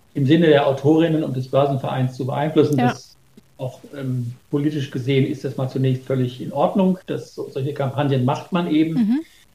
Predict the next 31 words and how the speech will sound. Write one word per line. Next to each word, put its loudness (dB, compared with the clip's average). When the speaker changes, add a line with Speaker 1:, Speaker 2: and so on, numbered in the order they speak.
Speaker 1:
Das, -14
ähm, -2
haben -2
wir -2
auch 0
gemacht, -2
ähm, -2
als -12
im -8
Rahmen 2
der 2
Urheberrechtsnovelle. 2
Ähm, 0
man 2
muss 6
nur 0
wieder 2
den 4
Weg 4
zueinander 0
finden. 2
Speaker 2:
Genau. 0
Speaker 1:
Das -4
ist -10
das -18
Entscheidende. 2
Und -4
das -4
heißt, 2
dass -8
man 0